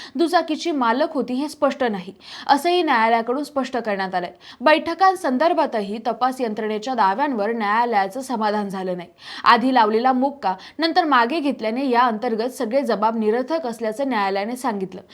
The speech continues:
यूएपीए साठी घेण्यात आलेली मान्यता चुकीची आहे,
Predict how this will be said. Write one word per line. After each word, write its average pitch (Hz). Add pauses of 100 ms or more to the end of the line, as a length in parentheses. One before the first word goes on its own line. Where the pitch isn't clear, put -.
(220)
यूएपीए 330
साठी 269
घेण्यात 226
आलेली 214
मान्यता 214
चुकीची 294
आहे, -